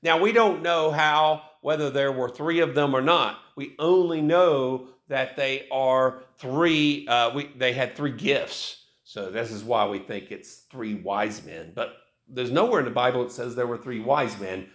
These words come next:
just three gifts. But they get to Jerusalem, and there they meet with the king, King Herod. Now, Herod was a man who was of strange contradiction. Herod was a guy who was a great builder.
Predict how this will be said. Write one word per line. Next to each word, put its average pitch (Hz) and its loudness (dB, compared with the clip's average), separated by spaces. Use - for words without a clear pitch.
just - -18
three 113 -12
gifts. - -10
But 160 2
they 165 2
get 240 4
to 185 4
Jerusalem, 143 0
and 104 -4
there 151 2
they 113 -4
meet 139 -4
with 123 -4
the 110 -10
king, 90 -6
King 101 -12
Herod. 95 -4
Now, 110 -4
Herod 165 2
was 131 -4
a 127 -6
man 135 -2
who 135 -4
was 113 -10
of 104 -8
strange 156 0
contradiction. 139 -6
Herod 220 6
was 160 -2
a 143 -4
guy 147 2
who 139 -6
was 127 -6
a 120 -8
great 139 -2
builder. 110 -6